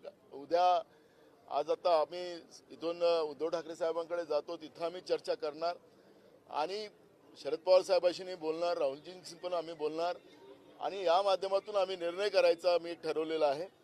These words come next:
महाराष्ट्रातलं हे सरकार जनतेतलं नाही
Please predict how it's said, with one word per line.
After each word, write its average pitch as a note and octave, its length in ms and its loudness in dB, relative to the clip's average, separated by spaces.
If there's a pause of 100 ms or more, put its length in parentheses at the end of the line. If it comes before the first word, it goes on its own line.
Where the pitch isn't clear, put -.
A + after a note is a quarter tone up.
(400)
महाराष्ट्रातलं F3 720 2
हे F#3+ 180 0
सरकार F#3 460 0
जनतेतलं F3+ 640 -8
नाही F3 380 0